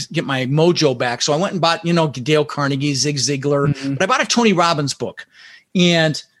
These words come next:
Speaker 1: I'm like, you know, I got about halfway through. And I'm like, "Man, I really like this." So I went and saw him live, which I highly recommend, by the way. Uh, but I saw that he fed families for the holidays. And I'm like,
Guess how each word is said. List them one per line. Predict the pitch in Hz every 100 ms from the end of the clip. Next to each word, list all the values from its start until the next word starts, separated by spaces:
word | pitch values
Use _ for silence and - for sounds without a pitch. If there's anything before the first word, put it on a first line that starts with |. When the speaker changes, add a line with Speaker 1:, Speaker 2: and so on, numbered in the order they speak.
| -
Speaker 1:
I'm |
like, | 170 156
you | 269
know, | 370
I | 151
got | 233
about | 247 147
halfway | - 208 160
through. | 139 -
And | 170
I'm | 120
like, |
"Man, | 127 285 202
I |
really | 320 208 139
like | 131 277
this." | - 127 -
So | 175
I |
went | 269
and | 247
saw | - 220
him | 208 185
live, | 165 160 135 202 - - -
which | 160
I | 147
highly | 127 196 170
recommend, | 139 120 135 120 120
by | 110
the | 110
way. | 110 123 135 - - - _
Uh, | 139 131
but | 127 156 123 _ _ _ - _ _ _ _ -
I | 175
saw | - 262
that | 320
he | 220
fed | - 175
families | 170 202 214 170
for | -
the | 156
holidays. | 165 170 147 113 117 -
And |
I'm | 151
like, | 151 143